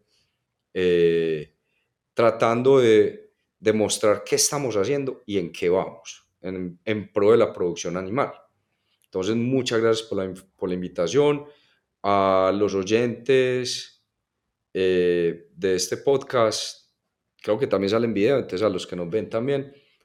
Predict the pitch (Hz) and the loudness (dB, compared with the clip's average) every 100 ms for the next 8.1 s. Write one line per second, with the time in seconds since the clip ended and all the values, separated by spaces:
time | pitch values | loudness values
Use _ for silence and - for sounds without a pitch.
0 | _ 90 92 110 110 120 117 - 98 92 | _ -8 -2 2 4 2 0 -2 -2 -2
1 | 95 95 101 110 104 - 110 107 135 135 | -2 -4 -4 -4 -6 -8 -6 -4 -2 -4
2 | 135 _ _ _ _ _ _ - 110 107 | -8 _ _ _ _ _ _ -4 0 2
3 | 95 92 90 85 82 - 92 92 87 87 | 2 0 0 -2 -6 -6 -6 -6 -6 -6
4 | - 87 - 104 92 - 78 - 104 107 | -4 -6 -6 -8 -6 -6 -8 -8 -4 -4
5 | 98 95 85 78 82 - 82 101 - 87 | -4 -6 -10 -12 -12 -8 -6 -6 -6 -6
6 | 95 80 78 107 - - 78 78 90 90 | -4 -6 -2 -2 -2 -8 -6 -4 -4 -4
7 | 82 80 85 95 92 78 80 78 76 135 | -6 -8 -8 -8 -6 -8 -10 -10 -6 -6
8 | 123 | -6